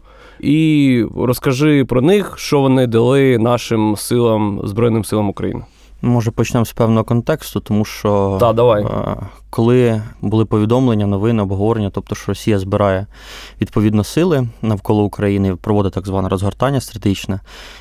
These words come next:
Speaker 2: то головна претензія України тоді була така: «Окей, ви говорите, що відбуваються відповідні речі, чому ви нам не допомагаєте превентивно?» І, е, через певний час допомога почалася, це десь кінець грудня, початок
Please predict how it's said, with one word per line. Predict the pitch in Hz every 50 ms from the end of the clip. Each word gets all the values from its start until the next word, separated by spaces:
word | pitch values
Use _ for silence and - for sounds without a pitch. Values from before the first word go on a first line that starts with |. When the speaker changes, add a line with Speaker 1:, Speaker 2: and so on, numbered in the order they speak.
| - - -
Speaker 2:
то | - 107
головна | 98 107 110 131 139 127
претензія | - 117 - 123 120 110 110 113
України | 107 - 120 123 156 175 135
тоді | 107 104 113
була | 117 120 117 113
така: | - 110 - - 95 95
«Окей, | - - 113 104
ви | 101 107
говорите, | 98 110 113 117 120 113 - -
що | - - - 107
відбуваються | 101 104 110 110 113 107 101 - 107
відповідні | 98 - - 110 104 110 104
речі, | 123 170 - 131 110
чому | - - 107 117
ви | 123 117
нам | 104 104 107
не | 107 101
допомагаєте | 95 - 101 101 101 98 98 90 87 - 87
превентивно?» | - 101 98 92 95 101 - 151 175 185 170 143 127 123 - - - - - - - - - - -
І, | 110 107 110 110 110 110
е, | 110 107 - 95 101 98 98 95 92
через | - - 127 120 -
певний | - 135 123 120 113
час | - - 147 165 180 - - - - -
допомога | 117 107 - 120 123 120 110 107 104
почалася, | - 110 - - 127 131 160 196 - - - 101
це | - - - - 110 110 110 107 107 104 98 95 92 101 -
десь | 101 - -
кінець | - - 107 110 107 98
грудня, | 98 98 120 117 110 107 98
початок | - 104 98 - 104 - - 92 - - -